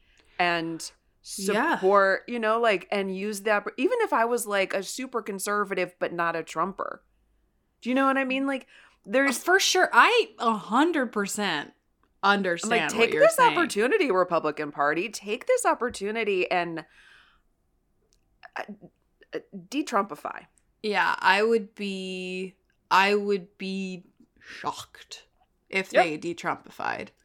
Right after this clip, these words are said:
Speaker 1: Yeah.
Speaker 2: Because I think that there is just, they have made their bed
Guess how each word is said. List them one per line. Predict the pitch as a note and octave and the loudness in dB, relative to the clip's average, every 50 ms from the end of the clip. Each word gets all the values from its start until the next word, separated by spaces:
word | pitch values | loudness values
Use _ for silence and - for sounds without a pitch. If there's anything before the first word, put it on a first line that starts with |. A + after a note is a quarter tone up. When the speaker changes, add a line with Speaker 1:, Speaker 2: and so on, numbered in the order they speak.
| _ _ - - | _ _ -20 -12
Speaker 1:
Yeah. | - G3+ B3+ D4 - | -6 -6 -6 -6 -4
Speaker 2:
Because | - F#3+ F3+ - - F#3+ F#3 F#3 F3 | -4 -6 -4 -4 -2 -2 -2 -2 -2
I | F#3 F3 | -2 -4
think | F3+ F3+ - - F3+ F3 E3+ F3 F3 - - - | -4 -6 -8 -6 -6 -6 -6 -8 -12 -14 -14 -8
that | F3 D#3+ D3+ D3 D3 D#3 - - - - - - - - - _ _ _ _ _ _ _ _ _ _ _ _ _ _ _ _ _ _ _ _ _ _ _ _ _ - | -4 0 0 2 2 0 0 -4 -10 -14 -14 -14 -14 -18 -20 _ _ _ _ _ _ _ _ _ _ _ _ _ _ _ _ _ _ _ _ _ _ _ _ _ -20
there | G3 F3+ F3+ F#3+ F#3 F#3 F3+ F3+ F3+ | -16 -8 -4 0 2 2 4 2 2
is | - - F#3 F#3 F3+ F3+ F3 F3 E3+ | 0 -2 -4 -4 -4 -4 -6 -10 -14
just, | - - - F#3 F3+ F3 E3+ F3 F#3 G3+ F#3+ - - - - - - - - - - _ _ _ _ _ _ _ _ _ _ _ _ _ _ _ _ _ - | -12 -10 -8 -4 0 4 4 4 4 2 -2 -10 -12 -12 -12 -14 -14 -16 -20 -20 -20 _ _ _ _ _ _ _ _ _ _ _ _ _ _ _ _ _ -8
they | F#3+ G3+ G#3 G#3 | -2 0 0 0
have | G#3 A3 G#3 F#3 | 0 -2 -2 -2
made | F#3+ F#3+ F#3+ G#3 A3 A3 A#3 B3+ C4+ C#4 A3+ | -2 -2 2 6 8 8 8 6 0 -2 -2
their | G#3 G#3 G#3 G3+ | 0 0 0 0
bed | F#3+ F3+ E3 F3+ D3+ E2+ - C#2 - G#3+ - | 0 -2 -2 -2 -2 -4 -6 -8 -12 -14 -16